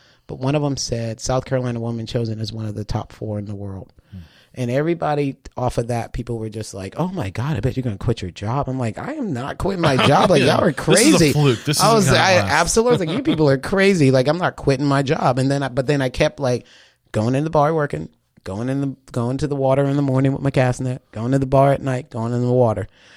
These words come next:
Speaker 1: And then one day I pulled up to the back of that bar. I turned that truck off and I sat there for a minute and my eyes started welling up. And I was, like,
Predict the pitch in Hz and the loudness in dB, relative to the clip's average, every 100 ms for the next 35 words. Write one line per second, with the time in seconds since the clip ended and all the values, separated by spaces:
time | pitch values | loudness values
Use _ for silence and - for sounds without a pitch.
0 | - _ - 127 123 123 117 113 113 - | -20 _ -8 -4 -2 -2 -4 -4 -8 -12
1 | - 120 127 160 127 160 160 _ _ - | -12 -8 -6 -2 -2 -2 -8 _ _ -14
2 | - - 117 127 127 - - 127 123 - | -8 0 0 0 -4 -6 -8 -8 -8 -8
3 | - 78 - 110 110 131 _ _ _ _ | -6 -6 -6 -6 -8 -10 _ _ _ _
4 | _ _ _ _ _ _ 139 - 123 127 | _ _ _ _ _ _ -12 -6 -4 -6
5 | - 127 127 117 110 - _ _ _ _ | -4 -4 -2 -2 -2 -6 _ _ _ _
6 | _ _ _ _ _ _ 113 120 - 127 | _ _ _ _ _ _ -2 0 2 0
7 | 123 120 120 120 113 110 113 113 117 113 | 0 -2 -2 -4 -4 -6 -6 -2 0 -2
8 | - 123 135 117 117 117 123 - _ _ | -2 -6 -4 -4 -4 -6 -12 -14 _ _
9 | _ _ _ _ - 113 98 98 95 - | _ _ _ _ -10 -8 -8 -10 -12 -8
10 | 101 98 101 104 95 98 90 | -6 -4 -4 -4 -6 -6 -6